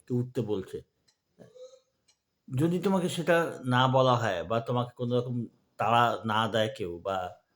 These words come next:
আহ, প্রয়োজনীয় কোনো কাজ না থাকে, তুমি কিন্তু ঘন্টার পর ঘন্টা ওইভাবে পড়ে থাকবে। কারণ মনের একটা ইনার্শিয়া তোমাকে, মানে যে জড়তা, সেটা তোমাকে উঠতে দিচ্ছে না। Exactly যখন আমরা জেগে থাকি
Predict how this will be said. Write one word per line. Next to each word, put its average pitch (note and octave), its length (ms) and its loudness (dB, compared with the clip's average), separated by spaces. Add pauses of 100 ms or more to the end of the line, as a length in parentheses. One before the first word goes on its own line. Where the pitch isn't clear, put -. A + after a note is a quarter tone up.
(280)
আহ, F2 200 -8 (560)
প্রয়োজনীয় C#3 460 4
কোনো C3 180 -2
কাজ B2+ 260 2
না A#2+ 200 2
থাকে, A#2+ 240 -8
তুমি D#3+ 220 -4
কিন্তু E3 460 -2
ঘন্টার C3 460 0
পর D#3+ 180 2
ঘন্টা C3+ 280 0
ওইভাবে C3+ 280 0
পড়ে A2 160 0
থাকবে। D#2+ 340 -18 (1120)
কারণ E3+ 220 4 (200)
মনের D3+ 320 0
একটা D#3+ 140 -2
ইনার্শিয়া C#3 500 0
তোমাকে, C#3+ 480 -2 (680)
মানে A2+ 140 -2
যে A#2+ 140 0
জড়তা, C3 640 2
সেটা C#3+ 140 -2
তোমাকে D3 240 -2
উঠতে C#3 220 -6
দিচ্ছে G2+ 300 -10
না। - 180 -20 (1600)
Exactly E3+ 540 2
যখন D3+ 240 2
আমরা C#3+ 520 4 (400)
জেগে C#3 280 4
থাকি B2 420 -4